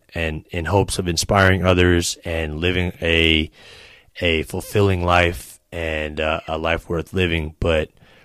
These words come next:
with that being said, I'm gonna wrap up today's episode. I thank y'all so much for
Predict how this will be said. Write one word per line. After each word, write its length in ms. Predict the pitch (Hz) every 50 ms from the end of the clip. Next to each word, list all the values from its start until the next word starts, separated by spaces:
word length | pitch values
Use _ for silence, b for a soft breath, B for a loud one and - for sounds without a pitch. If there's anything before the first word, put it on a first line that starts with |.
| b b
with 140 | - 92
that 240 | 90 92 95 92 82
being 200 | 104 107 104 92
said, 480 | 85 - - - 107 110 110 104 95 90
I'm 160 | 85 87 90
gonna 140 | 92 90 90
wrap 260 | 92 101 101 98 -
up 120 | 101 92
today's 380 | - - 98 98 95 95 95 -
episode. 560 | - 98 101 92 - - - 107 98 98 95 90
I 100 | 90 90
thank 380 | - 101 98 98 95 - -
y'all 220 | 104 101 92 95 90
so 360 | - - - - 113 110 107
much 320 | 104 104 98 98 98 -
for 460 | - - - 95 95 90 90 87 87